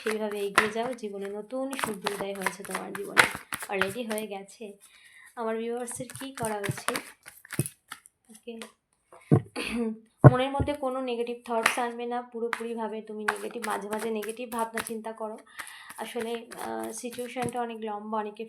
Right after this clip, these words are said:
ফেস করে, ফেস করেছে, অনেকে চার বছর, অনেকে ছ বছর, অনেকে,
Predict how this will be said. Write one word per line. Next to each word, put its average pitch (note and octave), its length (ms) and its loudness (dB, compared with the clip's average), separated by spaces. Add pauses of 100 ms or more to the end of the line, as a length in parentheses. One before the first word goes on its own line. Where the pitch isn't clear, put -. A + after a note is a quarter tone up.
ফেস A3 240 -2
করে, G#3 240 -6 (440)
ফেস A3+ 200 -6
করেছে, G#3 340 -8
অনেকে G#3+ 220 -4
চার G#3 340 0
বছর, G#3+ 340 -6
অনেকে G#3 380 -8
ছ - 160 -8
বছর, G#3+ 600 -2 (760)
অনেকে, A3 560 2